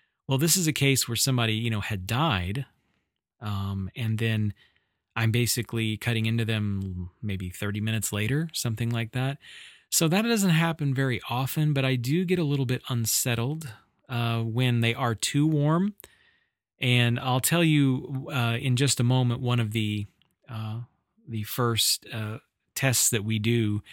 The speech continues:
that ensures that they are, in fact, dead, um, that's gonna be in just a moment. But I, I wanna talk, uh, just briefly. Uh, we, we've, I think one of the earlier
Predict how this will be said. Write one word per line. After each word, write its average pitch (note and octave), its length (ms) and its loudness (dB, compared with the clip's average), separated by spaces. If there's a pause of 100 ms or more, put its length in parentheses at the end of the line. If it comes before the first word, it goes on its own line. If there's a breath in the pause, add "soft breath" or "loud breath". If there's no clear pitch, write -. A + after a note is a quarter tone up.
(260 loud breath)
that A2+ 180 0 (200)
ensures A#2+ 600 4
that A2 160 -4
they G#2+ 160 0
are, G#2+ 220 0
in G#2 100 -2
fact, G#2 320 -2
dead, G#2 360 0 (460 loud breath)
um, A2 340 -4
that's A#2 220 0
gonna A#2 160 0
be G#2+ 120 0
in G#2+ 100 0
just G#2+ 260 -2
a A2 40 0
moment. G#2+ 400 -2
But A2+ 100 -4
I, A2 140 -2
I A2+ 100 -4
wanna A#2+ 240 0
talk, A2 440 -6 (140)
uh, A2+ 160 -6
just A#2 280 -4
briefly. A#2 540 -2 (220)
Uh, A2 140 -2 (100)
we, A#2 280 0 (200)
we've, A2+ 360 -4 (320)
I B2 60 -4
think A#2 220 -4
one A#2 140 2
of G#2+ 60 0
the A2 100 0
earlier G#2+ 380 0